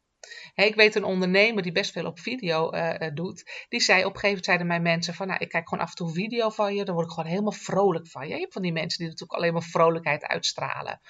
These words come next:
Dus dan gaat het op dat moment misschien niet over haar producten of diensten, maar gewoon dat ze blij van haar worden. En dat betekent niet dat jij de jolige <laughs> persoon moet uithangen, maar het is wel goed voor jezelf om te weten dat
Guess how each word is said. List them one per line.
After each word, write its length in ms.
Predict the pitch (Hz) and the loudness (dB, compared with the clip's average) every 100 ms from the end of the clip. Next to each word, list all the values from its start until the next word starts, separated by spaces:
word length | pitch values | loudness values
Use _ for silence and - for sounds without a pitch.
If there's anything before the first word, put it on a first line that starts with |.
| - - - - | -18 -16 -12 -2
Dus 160 | 277 | 2
dan 100 | 269 | 2
gaat 200 | 254 240 | 4 2
het 100 | 226 | 2
op 100 | 214 | -2
dat 140 | 220 220 | 0 0
moment 240 | 220 220 | -2 -2
misschien 440 | 214 - 240 220 220 | -2 -2 -2 -2 0
niet 240 | 254 254 | 0 4
over 260 | 202 196 190 | 4 4 0
haar 180 | 185 | -2
producten 460 | 185 180 156 180 175 | -2 -4 -4 -4 -6
of 120 | 170 | -8
diensten, 560 | - 202 220 - 156 160 - - - | -6 -4 -4 -6 -6 -8 -10 -16 -8
maar 300 | 233 349 - | -2 -2 -2
gewoon 520 | - 226 208 240 269 | -8 -4 2 2 2
dat 160 | 254 240 | 0 0
ze 200 | - - | -2 2
blij 360 | 196 190 220 214 | 4 6 4 2
van 240 | 156 143 | -6 -6
haar 100 | 135 | -8
worden. 320 | 120 - - | -10 -10 -6
En 80 | 180 | -4
dat 80 | 190 | -2
betekent 460 | 202 226 214 190 | 4 4 4 2
niet 140 | 202 214 | 0 -2
dat 120 | 185 | -4
jij 160 | 180 170 | -2 -2
de 160 | 180 | 0
jolige 580 | 175 196 226 214 - 175 - - | 2 4 4 2 4 2 2 -4
<laughs> 220 | - 381 - | -2 -4 -4
persoon 340 | 175 226 311 | -2 0 0
moet 180 | 247 185 | 0 0
uithangen, 640 | - 165 165 135 139 180 - - - | 0 -2 -4 -10 -6 -6 -6 -14 -2
maar 100 | 240 | -2
het 100 | 277 | 0
is 120 | 285 | -2
wel 120 | 466 | -2
goed 300 | 440 - 214 | -2 -2 -4
voor 200 | - 170 | -2 -2
jezelf 400 | 170 165 151 160 | -2 0 -2 -2
om 220 | - 190 | -6 -8
te 180 | 180 202 | -4 -2
weten 520 | 185 294 294 - 196 | 0 0 0 -6 -8
dat 180 | 202 190 | -6 -8